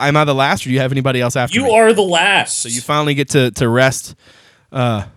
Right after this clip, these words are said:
Speaker 1: for real now, um, <laughs> now that you've done your eleventh, uh, spot of the day. Uh, as always, I, I greatly appreciate you, you coming on the show and giving us, uh, your time. Uh, I took about twice as much as I expected,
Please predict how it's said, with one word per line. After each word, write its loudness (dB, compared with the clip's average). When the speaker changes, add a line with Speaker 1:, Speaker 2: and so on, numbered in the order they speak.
Speaker 1:
for -6
real -2
now, -8
um, -8
<laughs> -12
now -6
that -6
you've -4
done -2
your -4
eleventh, -6
uh, -2
spot -2
of -10
the -10
day. -6
Uh, -4
as 0
always, 4
I, -2
I -4
greatly -2
appreciate -4
you, -4
you -6
coming -6
on -4
the -6
show -2
and -8
giving -6
us, -8
uh, -8
your -6
time. -8
Uh, -8
I -4
took -4
about -4
twice -2
as -8
much -4
as -8
I -2
expected, -6